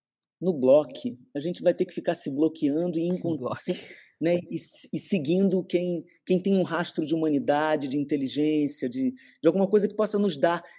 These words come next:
Speaker 1: e que seja diferente da gente, que possa, é, também, que a gente consiga, eu falei, ninguém gosta de ser criticado, mas eu como artista é o que eu mais tenho que aprender, né, a ser criticado. As pessoas adoram criticar os artistas e faz parte da minha vida.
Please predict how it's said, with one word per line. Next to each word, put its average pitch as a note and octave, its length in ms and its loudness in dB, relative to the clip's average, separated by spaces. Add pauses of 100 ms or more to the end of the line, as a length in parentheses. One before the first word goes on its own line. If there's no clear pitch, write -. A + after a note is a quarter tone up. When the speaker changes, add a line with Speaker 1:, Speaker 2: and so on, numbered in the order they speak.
(120)
Speaker 1:
e G3+ 60 -4
que G3 100 -12
seja A3+ 260 6
diferente G3+ 460 0
da F3 100 4
gente, F3 480 -2
que F3 120 -8
possa, F3+ 480 2 (340)
é, D3 300 4
também, F#3+ 600 2
que - 80 -2
a F#3+ 40 0
gente G3+ 200 -2 (180)
consiga, G#3 480 2
eu E3 40 6
falei, C#3+ 200 0
ninguém E3 220 0
gosta F3 220 4
de - 80 -10
ser F3 80 0
criticado, C#3 640 -6 (480)
mas D3 360 0
eu F3 80 8
como F#3 180 2
artista D#3+ 640 -4 (160)
é E3 60 4
o E3+ 40 4
que E3+ 80 -6
eu F3+ 60 4
mais F#3+ 220 -2
tenho G#3 180 0
que - 60 -2
aprender, F3+ 520 2 (380)
né, D3 220 -4
a - 80 -8
ser D#3 260 -2
criticado. C3 580 -6
As A#2 100 -10
pessoas D#3+ 260 -6
adoram F#3 320 8
criticar C#3+ 340 -6
os C3 120 -4
artistas E3+ 380 -10
e F3 40 -10
faz G#3 200 -4
parte G3+ 260 -2
da F3 80 0
minha D#3+ 160 0
vida. A#2+ 320 -2